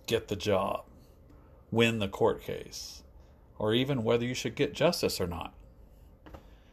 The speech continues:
Now, those demographics are certainly very important parts of everyone, but there is so much more to a person than these factors.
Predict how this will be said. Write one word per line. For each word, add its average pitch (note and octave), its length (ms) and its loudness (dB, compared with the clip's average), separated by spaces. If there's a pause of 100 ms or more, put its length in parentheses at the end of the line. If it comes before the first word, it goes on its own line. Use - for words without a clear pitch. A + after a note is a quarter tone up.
(480)
Now, A2 420 2 (180)
those D3 260 6
demographics B2 720 2
are G#2 160 0
certainly A#2+ 580 0
very A2 600 2
important G2 480 0
parts - 460 0
of G2 100 -2
everyone, F#2 540 -6
but B2 320 2 (720)
there D#3+ 100 2
is A#2+ 140 2
so E3+ 400 4
much C3+ 440 -2
more G2 440 -2 (420)
to - 140 -6
a F#2 40 -2
person F#2 600 -4 (560)
than F#2+ 140 0
these F#2 200 -4
factors. - 680 -4